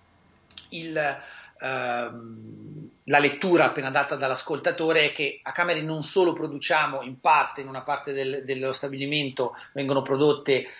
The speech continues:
eh, diciamo, la parte di, di, di cassone alare, ma c'è anche comunque l'assemblaggio, che è una cosa in più. Eh, non cambia molto, è sempre comunque una,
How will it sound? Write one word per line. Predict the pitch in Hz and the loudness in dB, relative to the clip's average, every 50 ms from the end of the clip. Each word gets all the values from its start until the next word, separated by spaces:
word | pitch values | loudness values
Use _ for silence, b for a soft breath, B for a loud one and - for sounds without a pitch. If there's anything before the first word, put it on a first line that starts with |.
| B B | B B
eh, | - 131 127 | -6 -6 -4
diciamo, | 123 120 - 160 143 143 135 131 131 127 | 0 2 4 4 4 6 4 4 2 2
la | 127 131 123 | 2 0 0
parte | - - 143 139 143 - 147 139 135 | 4 4 4 4 4 0 -6 -8 -8
di, | 135 131 135 131 127 | -8 -10 -12 -12 -12
di, | 123 131 127 127 123 123 123 120 | -12 -10 -10 -8 -8 -10 -10 -12
di | - 131 | -12 -8
cassone | 131 - - - - - 170 151 147 | -6 -4 -2 0 0 0 2 4 4
alare, | 139 147 147 131 123 123 131 165 202 185 B B B B | 6 6 6 6 6 4 4 2 2 0 B B B B
ma | - 208 214 185 175 | 0 2 4 4 4
c'è | - - 202 | 2 2 0
anche | 165 151 151 151 143 - 180 180 185 - - _ - | 0 0 0 -2 -4 -4 -4 -4 -4 -6 -10 _ -6
comunque | - 262 240 - 175 - - 160 | -4 -4 -2 -2 -2 -2 -2 0
l'assemblaggio, | 147 - - - 143 147 147 143 123 117 123 123 - 135 135 127 | 0 0 -2 -4 -4 0 2 2 4 2 2 -2 -6 -8 -8 -8
che | - 147 | -8 -8
è | 143 | -8
una | 139 131 | -6 -4
cosa | - 143 131 135 | -4 -4 -4 -4
in | 135 135 | -6 -8
più. | 131 131 113 110 - _ B B B B B B B | -10 -12 -12 -14 -14 _ B B B B B B B
Eh, | - 147 147 139 131 131 131 123 123 120 - - _ _ - - - - 147 147 - 143 - 202 208 _ _ _ _ _ - 226 214 208 - - _ _ _ _ _ _ _ | -2 0 2 2 2 2 2 0 0 -2 -6 -12 _ _ -20 -20 -20 -20 -20 -20 -20 -20 -20 -20 -20 _ _ _ _ _ -18 -16 -14 -14 -16 -18 _ _ _ _ _ _ _
non | - 208 185 180 156 | -6 -4 -2 0 4
cambia | - 226 208 165 156 | 4 4 4 4 4
molto, | 180 208 190 156 127 - 143 127 127 | 4 4 4 4 0 -4 -10 -10 -8
è | - 151 165 | -4 -4 -4
sempre | - - 220 202 190 185 160 - 220 208 208 208 | -2 -2 -2 -2 -4 -4 -2 2 2 4 4 2
comunque | - 190 180 180 180 180 180 185 175 180 190 196 196 208 - - | 0 -6 -4 -4 -6 -6 -6 -4 0 2 4 4 4 2 0 -2
una, | 208 175 180 175 175 175 170 165 156 | -8 -8 -6 -4 -2 0 0 -2 -4